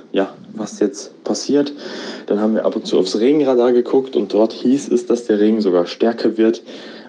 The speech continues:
Ähm, wir haben sogar um sechzehn Uhr dann eine Münze geworfen, um zu entscheiden, ob wir da bleiben oder ob wir heimfahren. Die Münze hat entschieden, dass wir heimfahren. Ähm, ich hab dann nochmal telefoniert, um mich zu erkundigen, wie das Wetter ist und, ähm,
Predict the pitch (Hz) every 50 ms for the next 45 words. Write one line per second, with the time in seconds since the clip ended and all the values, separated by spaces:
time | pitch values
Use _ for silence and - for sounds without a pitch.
0 | - _ - 101 101 101 101 101 98 98 95 92 104 104 117 127 117 117 110 113
1 | 104 101 104 - - - - _ - 110 98 - 110 - - - - - - -
2 | 98 104 95 95 95 98 101 110 117 139 139 - - 120 113 110 101 101 101 101
3 | 107 - - 113 - 104 104 - - 113 95 98 - - 104 104 104 92 92 95
4 | - 98 92 98 95 101 107 - - 113 107 104 107 - 92 95 92 90 95 98
5 | 101 92 101 101 107 110 110 - 110 104 107 110 110 - - - - - - -
6 | - - - - - 110 110 123 151 151 - 156 139 131 - 101 127 127 - -
7 | 143 143 143 135 131 127 123 120 117 110 117 135 147 151 - 151 147 147 147 143
8 | - - - - - 110 110 113 - - 120 - - 113 117 120 131 - 156 147
9 | 143 143 139 - - - - - - - - - - - - - 127 123 123 -
10 | - 110 110 117 139 160 156 - 127 123 131 131 127 - - 113 113 113 - -
11 | 131 131 135 131 127 127 123 120 117 117 117 117 - - 117 113 - 123 104 78
12 | 101 120 120 - - - 101 104 104 104 101 98 - - - 95 95 95 95 92
13 | 92 95 90